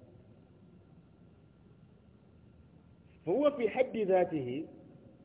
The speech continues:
ليس بماذا؟ ليس بمحرم، ولكن إذا تطرق إليه ما يحرمه ننزل عليه حكم ماذا؟ حكم التحريم. طيب، قال:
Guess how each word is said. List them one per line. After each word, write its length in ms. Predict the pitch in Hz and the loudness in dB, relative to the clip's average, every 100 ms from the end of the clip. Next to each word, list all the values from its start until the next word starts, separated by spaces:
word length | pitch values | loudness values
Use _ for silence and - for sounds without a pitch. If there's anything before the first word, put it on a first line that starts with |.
| - | -6
ليس 240 | 131 143 | -4 -2
بماذا؟ 640 | 139 127 117 113 113 160 - - - - - - - | -4 -4 -6 -6 -6 -8 -10 -20 -20 -20 -20 -20 -10
ليس 280 | 113 123 139 170 - - - - 110 | -8 -6 -4 -4 -6 -18 -20 -16 -12
بمحرم، 520 | 110 - 98 85 76 - - - - - - - - - - - - - | -10 -10 -12 -14 -18 -20 -20 -20 -20 -20 -20 -20 -20 -20 -20 -20 -20 -12
ولكن 440 | 104 131 165 208 226 - - 151 | -6 -4 -2 -4 -6 -10 -12 -6
إذا 300 | 156 143 139 | -2 0 -2
تطرق 840 | - 143 - 233 220 180 156 - | -2 -6 -4 -4 -4 -4 -6 -4
إليه 580 | 131 139 139 185 151 139 | -6 -4 -2 -2 -4 -8
ما 140 | 120 | -8
يحرمه 840 | 113 107 113 113 151 180 165 185 196 - - 135 | -8 -8 -8 -6 -6 -4 -2 -2 -2 -8 -16 -2
ننزل 500 | 170 196 160 156 139 | 0 0 0 -4 -4
عليه 480 | 127 147 156 135 | -2 -2 -2 -4
حكم 400 | 127 165 156 139 | -8 -10 -8 -8
ماذا؟ 400 | 127 120 135 170 - - - - - | -6 -4 -4 -6 -10 -20 -20 -20 -14
حكم 200 | 120 117 | -14 -12
التحريم. 440 | 101 - 98 92 78 - - - - - - - - - - | -16 -16 -18 -18 -18 -20 -20 -20 -20 -20 -20 -20 -20 -18 -6
طيب، 280 | 131 92 - - - - - - - - - - - - - - - - | -6 -6 -16 -20 -20 -20 -20 -20 -20 -20 -20 -20 -20 -20 -20 -20 -20 -10
قال: 380 | 165 202 170 117 | -4 0 2 0